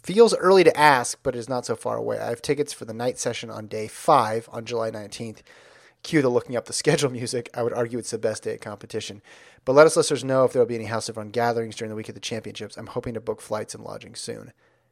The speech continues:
Thanks. I did look up the schedule. He is right. I think day five might be the best. Or the,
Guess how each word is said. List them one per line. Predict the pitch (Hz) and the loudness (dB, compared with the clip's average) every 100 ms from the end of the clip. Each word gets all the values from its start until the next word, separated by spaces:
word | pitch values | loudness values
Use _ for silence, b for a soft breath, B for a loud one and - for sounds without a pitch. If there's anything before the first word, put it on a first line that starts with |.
| _ _ _ _ _ _ _ | _ _ _ _ _ _ _
Thanks. | - 165 127 117 - - _ _ _ _ _ _ _ _ _ - | -2 -2 -2 -6 -10 -10 _ _ _ _ _ _ _ _ _ 2
I | 151 | 6
did | 156 175 | 8 10
look | - 170 | 10 8
up | 147 | 4
the | - | 0
schedule. | - 143 139 160 160 | 6 6 8 6 6
He | 127 143 | 0 0
is | 151 127 | 2 0
right. | 110 117 113 | -2 -2 -2
I | 117 | -4
think | 113 127 110 - | -6 -8 -8 -8
day | 113 | -8
five | 107 113 104 104 104 - | -6 -6 -6 -8 -12 -16
might | 107 - | -18 -16
be | 110 | -16
the | 110 | -14
best. | - - - | -14 -14 -2
Or | 202 190 | 6 8
the, | 160 139 | 8 4